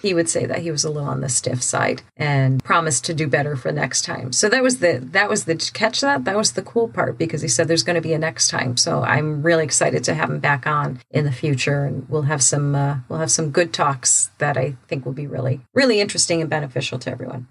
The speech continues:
But as far as this one, as far as this show, how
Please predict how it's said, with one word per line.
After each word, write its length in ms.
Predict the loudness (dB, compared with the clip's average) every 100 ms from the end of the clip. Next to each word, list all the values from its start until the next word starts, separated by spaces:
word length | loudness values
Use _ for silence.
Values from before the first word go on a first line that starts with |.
| _
But 680 | -14 -4 2 4 2 0 -4 -2
as 200 | -6 -4
far 320 | -2 2 4
as 200 | 4 0
this 440 | -4 2 2 2 -2
one, 280 | -4 -8 -6
as 140 | -4
far 100 | 0
as 160 | 0 0
this 200 | 0 0
show, 280 | -2 -4 -6
how 680 | -4 2 4 4 4 2